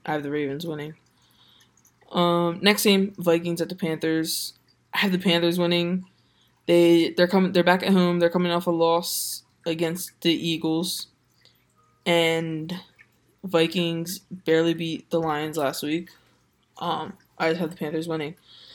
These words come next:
Cardinals at Browns. This is gonna be a really good game. Also, it's gonna be a high-scoring game. Kyler Murray did just lose his tight end, Max Williams, um, to a season-ending injury, but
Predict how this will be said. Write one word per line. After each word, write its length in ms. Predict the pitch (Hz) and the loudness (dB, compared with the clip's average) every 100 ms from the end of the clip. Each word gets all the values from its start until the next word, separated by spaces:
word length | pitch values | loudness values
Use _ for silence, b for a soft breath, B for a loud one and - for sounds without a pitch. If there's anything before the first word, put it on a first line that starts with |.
| B B B - | B B B 2
Cardinals 340 | 175 180 185 | 4 6 8
at 100 | 175 | 6
Browns. 300 | 170 170 170 | 6 4 2
This 40 | |
is 40 | 180 | 0
gonna 160 | 185 | 2
be 100 | 185 | 4
a 60 | 170 | 6
really 180 | 165 165 | 6 4
good 120 | 160 | 2
game. 300 | 160 160 151 | -2 -2 -4
Also, 480 | 143 180 - 160 170 185 | -4 -4 0 0 0 -8
it's 120 | - | -8
gonna 140 | - 170 | -4 -2
be 60 | |
a 40 | 170 | -2
high-scoring 460 | 160 180 165 151 | -4 -4 -4 -2
game. 340 | 156 156 151 185 b b b b b b b _ | -2 -2 -4 -10 b b b b b b b _
Kyler 300 | - 180 180 | 0 4 4
Murray 240 | 170 170 170 | 4 4 4
did 240 | 165 165 | 2 2
just 220 | 170 170 | 0 -2
lose 300 | 165 160 165 | -4 -4 -2
his 500 | 165 156 156 170 - _ _ _ _ | 0 0 0 -4 -10 _ _ _ _
tight 240 | - 160 160 | -2 2 4
end, 400 | 160 160 165 - - | 4 0 -4 -8 -4
Max 280 | 165 160 - | -2 0 2
Williams, 480 | 160 160 160 180 - | 2 0 -4 -8 -8
um, 300 | 165 139 160 | -6 -6 -8
to 100 | - | -6
a 60 | 160 | -4
season-ending 640 | - 170 170 156 151 147 | -4 -6 -6 -8 -10 -12
injury, 580 | 139 151 170 147 143 160 _ _ _ _ - | -12 -10 -8 -6 -8 -12 _ _ _ _ 2
but 440 | 170 160 - - | 4 4 0 -8